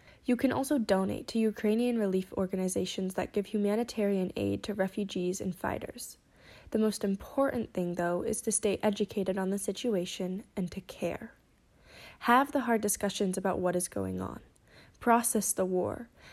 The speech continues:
and use your reflection and knowledge to help Ukrainians in need and to better understand and shape the world around you.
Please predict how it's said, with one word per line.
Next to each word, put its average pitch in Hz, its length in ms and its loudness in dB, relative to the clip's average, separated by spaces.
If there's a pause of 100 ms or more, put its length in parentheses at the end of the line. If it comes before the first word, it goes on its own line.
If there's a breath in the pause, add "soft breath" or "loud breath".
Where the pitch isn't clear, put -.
and 220 160 4
use 247 280 4
your 262 100 2
reflection 233 680 0
and 196 200 2
knowledge 190 480 0
to 214 120 -2
help 240 280 -2
Ukrainians 220 600 0
in 196 160 0
need 175 380 -2
and 202 120 0
to 220 80 2
better 220 380 0
understand 214 640 0
and 185 160 -2
shape - 260 -6
the 208 80 0
world 175 400 -2
around 170 460 -4
you. 233 260 -12